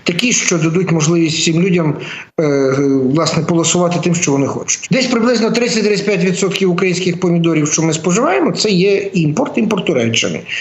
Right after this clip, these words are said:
Вона також достатньо активно йде, і по деяких позиціях турецькі помідори навіть дешевше, ніж наші зараз.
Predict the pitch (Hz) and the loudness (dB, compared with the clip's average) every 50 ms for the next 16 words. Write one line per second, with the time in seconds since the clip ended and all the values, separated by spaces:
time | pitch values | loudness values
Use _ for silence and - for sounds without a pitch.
0 | - - - - - - 175 202 233 226 226 202 - 277 254 196 190 175 170 196 | -8 -8 -10 -8 -4 -2 0 0 0 0 0 0 0 0 2 2 0 0 0 0
1 | 185 170 175 185 170 170 - 185 170 170 170 175 175 214 294 277 220 175 - - | 0 0 0 0 -2 0 0 0 2 2 2 2 2 2 2 2 0 0 -2 -4
2 | - - - - 180 175 170 185 226 220 220 214 180 170 - 185 180 233 247 - | -8 -8 -4 -2 0 2 2 2 2 2 0 0 -2 -2 0 0 0 0 0 0
3 | - 190 165 - 185 - - - - - _ _ _ _ _ _ _ - - - | 0 0 -2 -2 -4 -8 -12 -14 -20 -20 _ _ _ _ _ _ _ -12 -12 -12
4 | - - - - - 190 202 196 202 - 185 170 196 190 190 175 196 196 185 180 | -14 -16 -10 -4 -2 0 0 0 0 0 -2 0 0 0 2 2 2 2 2 2
5 | 180 175 170 165 160 165 165 - 156 143 143 - 160 151 165 156 170 220 262 285 | 2 2 0 0 0 0 0 0 0 0 0 0 0 0 0 2 2 0 0 0
6 | - 269 220 226 240 240 254 262 247 - - - | 0 0 0 0 0 0 0 0 -2 -4 -6 -10